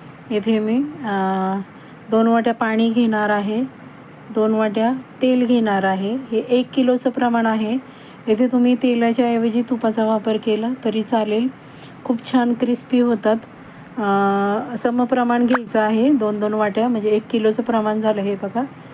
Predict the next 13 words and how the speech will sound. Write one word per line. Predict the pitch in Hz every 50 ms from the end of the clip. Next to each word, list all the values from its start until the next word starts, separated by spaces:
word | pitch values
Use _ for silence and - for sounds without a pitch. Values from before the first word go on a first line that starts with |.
| - - - - 220
दोन | 208 208 208 208
वाट्या | 202 202 190 208
पाणी | 202 - 220 202 202 208 220
घेतलं | 220 220 233 - 220 202 202
आहे. | 202 196 202 208 208 254 262 - - - - - - - - - - -
छान | 233 226 226 226
असं | 233 233 - 254
आपण | 233 220 226 233 226 226
ते | 220 233 233 240 247 254 277 330 - - - - - - - 196
गॅसवर | 214 214 220 - 240 233 220 226
ठेवून, | 220 233 226 220 226 226 233 247 247 262
अ, | 233 214 208 202 202 202 202 196 196 196 - -
पूर्ण | 233 233 233 233 233 233 240 247